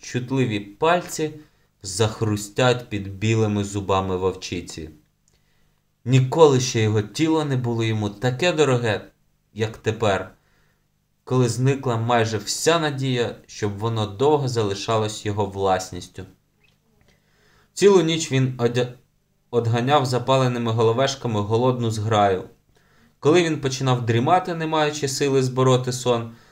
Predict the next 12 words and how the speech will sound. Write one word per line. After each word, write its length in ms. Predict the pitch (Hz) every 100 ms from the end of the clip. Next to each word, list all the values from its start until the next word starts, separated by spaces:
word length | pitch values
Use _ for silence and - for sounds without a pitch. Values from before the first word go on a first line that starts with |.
| _
скавуління 720 | - - - 127 135 147 139 123
й 80 |
гарчання 640 | 113 117 - - 117 110 101
собак 520 | - 113 143 175 -
щоразу 640 | - - 113 107 123 123
будило 420 | 120 107 107 107 104
його. 440 | 101 104 92 90 - _ _ _ _ _ _ _
Настав 640 | - 107 - - 156 156 113
ранок, 560 | 117 107 95 92 - _ _
але 260 | 95 104 107
цього 380 | 107 120 110 104
разу 480 | 147 170 156 147